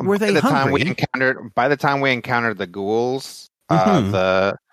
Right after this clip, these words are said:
Speaker 2: Montag and Dienstag had already been dealing with them, so they might have, uh, riled them up.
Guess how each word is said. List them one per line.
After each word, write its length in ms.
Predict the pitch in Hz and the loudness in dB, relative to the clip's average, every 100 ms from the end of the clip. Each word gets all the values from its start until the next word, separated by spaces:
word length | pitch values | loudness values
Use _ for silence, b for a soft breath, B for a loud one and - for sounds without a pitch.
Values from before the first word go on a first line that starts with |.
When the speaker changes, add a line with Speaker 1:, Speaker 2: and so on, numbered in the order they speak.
| b _ - | b _ -8
Speaker 2:
Montag 480 | 110 113 107 117 | 0 0 2 2
and 140 | 104 95 | 2 -2
Dienstag 440 | 101 98 - 101 | -6 -6 0 0
had 100 | 92 | 2
already 300 | 95 98 98 98 | 2 2 0 0
been 180 | 95 | -2
dealing 320 | 90 92 92 87 | -4 -4 -4 -6
with 140 | 90 | -6
them, 200 | 92 87 | -4 -4
so 180 | - 92 | -2 -2
they 140 | 92 | 0
might 220 | 92 95 90 | 0 2 2
have, 200 | 87 87 | 0 -2
uh, 220 | 90 90 | 0 0
riled 340 | 90 95 92 | 2 2 4
them 140 | 92 90 | 0 2
up. 260 | 92 90 | 0 0